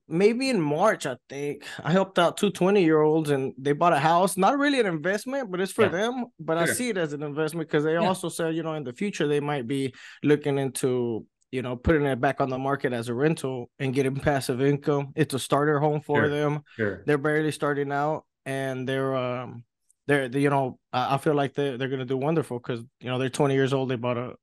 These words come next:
Speaker 1: um, a house for them right now.
Speaker 2: Yeah.
Speaker 1: It's homestead, but I, I'm, I see a lot of potential in them.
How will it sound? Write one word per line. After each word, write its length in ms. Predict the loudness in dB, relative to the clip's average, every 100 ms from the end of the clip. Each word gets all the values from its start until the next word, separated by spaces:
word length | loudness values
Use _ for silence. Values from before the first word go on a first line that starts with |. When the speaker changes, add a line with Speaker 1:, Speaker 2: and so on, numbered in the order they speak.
| -8
Speaker 1:
um, 360 | -6 -6 -10 -2
a 80 | 6
house 200 | 8 8
for 140 | 6
them 300 | 4 6 4
right 180 | 0 -4
now. 160 | -2 2
Speaker 2:
Yeah. 200 | 2 0 -2
Speaker 1:
It's 180 | -4 -4 2
homestead, 640 | 6 6 2 0 0 0
but 260 | -4 -4 -10 -20 -20 -20 -4
I, 80 | 0
I'm, 240 | 0 0
I 100 | -2
see 120 | 2 2
a 80 |
lot 140 | 4 4
of 100 | 2
potential 400 | 0 0 0 -4
in 80 |
them. 140 | -4